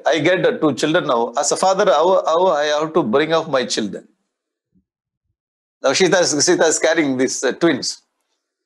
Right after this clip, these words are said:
Where to send Sita now? A very, uh, big question. As a father, I have to see the twins, the two children,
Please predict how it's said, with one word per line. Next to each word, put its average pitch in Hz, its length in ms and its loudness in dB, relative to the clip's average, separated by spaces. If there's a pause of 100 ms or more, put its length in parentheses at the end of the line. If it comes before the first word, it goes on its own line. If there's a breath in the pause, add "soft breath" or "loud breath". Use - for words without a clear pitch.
(160)
Where 156 240 0
to 220 200 0
send 202 300 2
Sita 185 360 2
now? 143 400 -4 (1000)
A 120 120 0
very, 143 500 4
uh, 107 60 0
big 104 320 -2
question. - 420 -2 (960)
As - 140 -2
a 160 60 -4
father, 185 400 0
I 165 100 2
have 165 300 0
to 147 600 2
see 156 600 0 (100)
the 123 140 -4
twins, 165 300 0
the 120 120 -8
two 170 220 2
children, 131 540 -2